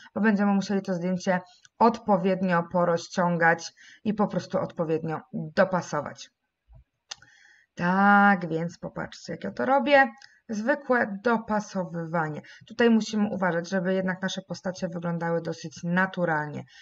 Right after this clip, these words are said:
więc, e, najłatwiej będzie dla Was kupować takie ramki, które już są przygotowane bezpośrednio w prostokącie bądź w kwadracie. Ewentualnie ram-, ramki do Canvy,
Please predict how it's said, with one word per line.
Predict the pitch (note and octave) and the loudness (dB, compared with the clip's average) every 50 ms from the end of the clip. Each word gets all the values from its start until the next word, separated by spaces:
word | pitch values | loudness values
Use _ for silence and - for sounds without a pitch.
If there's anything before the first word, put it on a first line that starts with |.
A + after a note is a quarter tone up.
| - - - | -20 -8 -2
więc, | G3 G3+ G3 G3+ - - - | 0 0 0 -2 -4 -2 0
e, | F#3 F#3 F3+ - - | 2 2 2 0 0
najłatwiej | G#3+ G#3 A3+ C4 D4 C#4+ B3+ A#3+ A#3 A3+ - A3+ G3 | -2 0 2 4 4 4 4 2 2 2 0 0 2
będzie | F#3 G3+ G3 F3+ F3+ F3+ | 2 2 2 2 0 0
dla | E3+ F#3 F#3 F3 | 0 2 2 2
Was | E3+ F3 F3 - - _ - - - _ - G3 E3+ E3+ - _ _ _ _ _ - - | 2 0 -2 -2 -8 _ -20 -20 -20 _ -14 -12 -12 -12 -14 _ _ _ _ _ -20 -12
kupować | - F#3 F3 G3 F#3+ E3 - - F3 - | -10 -2 2 4 4 6 4 2 0 0
takie | - A#3 A#3+ A#3+ B3 | 0 0 0 2 0
ramki, | G3 E3 E3+ F3 F3 - F3+ F#3 G3+ - - - _ _ | 2 2 2 0 -2 -4 -4 -4 -4 -4 -8 -16 _ _
które | - - - A3+ G#3 G3+ F#3+ F#3+ - B3 | -10 -4 0 4 6 6 6 4 4 0
już | A#3 B3 D4 D#4+ D4+ - - - - | 0 2 2 2 0 -2 -4 -10 -8
są | - - G#3 G#3 G3+ G3 G3 | -2 2 4 4 4 4 2
przygotowane | - - - F#3 F3+ F3+ F3 F3+ F3+ D#3+ F3+ F3+ F3 E3+ E3 | -2 -6 -8 -4 0 0 0 0 0 0 2 2 2 0 0
bezpośrednio | D#3+ E3+ E3+ - - D#3+ - - - F3+ E3 E3 D#3 - _ - - _ _ | -2 -4 -4 -6 -8 -12 -8 -6 -6 -6 -4 -6 -6 -8 _ -18 -20 _ _
w | _ - | _ -4
prostokącie | - G3 F#3 F#3 - F#3+ F#3 - F3+ F3 - F#3+ D#3+ | -2 0 0 0 -2 -2 -2 0 -2 0 0 -2 -2
bądź | - D#3+ D#3+ D#3 - - _ _ | -2 -4 -6 -6 -8 -14 _ _
w | - - | -20 -6
kwadracie. | - - G#3+ G3 F3+ E3+ D3 C#3+ - - - - - - - - - - | 0 4 6 6 6 6 2 0 -4 -8 -14 -14 -16 -20 -20 -8 2 6
Ewentualnie | G4 G4 F4 C4+ B3 A#3+ A3+ A#3 G3+ D#3 D3+ E3+ G#3 B3+ C#4 | 6 6 8 6 4 2 2 2 2 4 4 4 4 4 4
ram-, | C#4 C#4 C#4+ C#4+ C#4 - - | 4 2 2 0 -2 -4 0
ramki | A3+ A#3+ C4 C4 - - D4+ D4+ - - - _ _ _ - | 2 2 2 0 -2 -6 -6 -6 -8 -10 -20 _ _ _ -2
do | D4+ D#4 | -2 0
Canvy, | D4+ D#4+ D#4 D#4 C#4+ A#3+ F#3+ F3 D3+ | 4 4 4 4 4 4 4 4 4